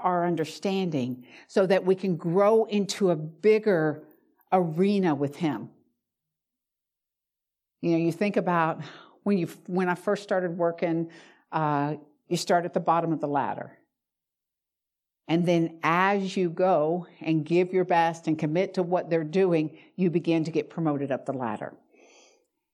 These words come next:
With God, we start at the very basics. We begin learning and those type of things. And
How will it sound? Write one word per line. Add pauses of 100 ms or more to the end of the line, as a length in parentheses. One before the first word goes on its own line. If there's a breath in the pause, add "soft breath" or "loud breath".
(320)
With
God, (120)
we
start
at
the
very
basics.
We
begin
learning
and
those
type
of
things.
And